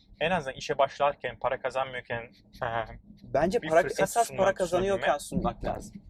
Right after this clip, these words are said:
Speaker 1: Para
Speaker 2: Ya mesela
Speaker 1: kazan-
Speaker 2: İrlanda'yı düşün. Yani Apple orada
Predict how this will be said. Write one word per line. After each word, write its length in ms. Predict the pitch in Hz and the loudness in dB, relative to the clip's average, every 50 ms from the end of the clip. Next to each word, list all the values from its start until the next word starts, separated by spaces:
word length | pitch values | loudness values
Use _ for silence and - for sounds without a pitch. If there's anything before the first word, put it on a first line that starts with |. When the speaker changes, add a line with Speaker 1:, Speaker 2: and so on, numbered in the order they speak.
| - - - - - | -10 -10 -10 -6 -2
Speaker 1:
Para 180 | 143 135 147 | 0 2 4
Speaker 2:
Ya 60 | 139 156 | 4 4
mesela 280 | 165 - 214 151 165 | 6 6 6 6 4
Speaker 1:
kazan- 100 | 160 170 175 | 4 2 2
Speaker 2:
İrlanda'yı 480 | 170 180 202 202 226 226 220 202 170 143 | 2 4 4 2 4 4 2 2 2 0
düşün. 260 | 139 - - 120 107 | -6 -8 -8 -6 -2
Yani 300 | 117 139 160 170 165 160 - _ _ _ _ _ - | 2 2 4 4 2 0 -4 _ _ _ _ _ 0
Apple 240 | 160 170 - - 233 | 0 2 2 2 2
orada 520 | 220 214 220 214 196 185 - 165 294 - | 6 6 6 6 4 2 2 2 0 -4